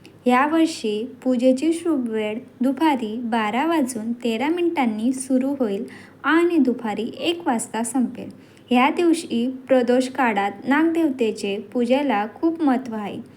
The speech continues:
नागदेवतेची पूजा करण्यासाठी नऊ ऑगस्ट रोजी संध्याकाळी सहा वाजून तेहतीस मिनिटां-, मिनिटे ते रात्री आठ वाजून वीस मिनिटाची सर्वोत्तम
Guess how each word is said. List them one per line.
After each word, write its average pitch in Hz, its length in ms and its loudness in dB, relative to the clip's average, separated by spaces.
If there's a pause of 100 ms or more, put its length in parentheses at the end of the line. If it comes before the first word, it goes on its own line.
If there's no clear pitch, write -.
(300)
नागदेवतेची 262 1000 0
पूजा 240 440 0
करण्यासाठी 294 920 0
नऊ 254 300 2
ऑगस्ट 262 420 0
रोजी 214 380 -4
संध्याकाळी 233 920 0
सहा 277 420 2
वाजून 240 460 0
तेहतीस 240 600 0
मिनिटां-, 226 680 2
मिनिटे 226 460 2 (400)
ते 285 140 6
रात्री 233 480 0 (100)
आठ 285 260 0
वाजून 247 400 0
वीस 285 300 0
मिनिटाची 254 640 0
सर्वोत्तम 254 720 -2